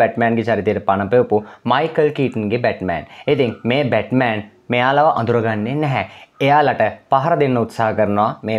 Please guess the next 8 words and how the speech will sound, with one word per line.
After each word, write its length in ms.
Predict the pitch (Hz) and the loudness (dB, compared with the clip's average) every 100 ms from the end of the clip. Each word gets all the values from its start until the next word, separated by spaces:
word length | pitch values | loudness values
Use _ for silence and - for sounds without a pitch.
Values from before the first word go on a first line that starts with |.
| 92 | 0
බැට්මෑන්. 400 | 95 - 95 80 - - - | 0 0 -6 -6 -12 -8 -2
ඉතින් 220 | 151 190 135 | 0 0 -2
පහර 220 | 117 139 160 | 0 0 0
දෙන්න 160 | 160 | 2
උත්සාහ 360 | 147 127 143 135 127 | 0 -2 -2 -2 0
කරනකොට 440 | 117 117 143 143 120 117 - | -2 0 0 2 2 0 -4
මේ 160 | 120 127 | -2 2
දෙන්න 180 | 139 | 2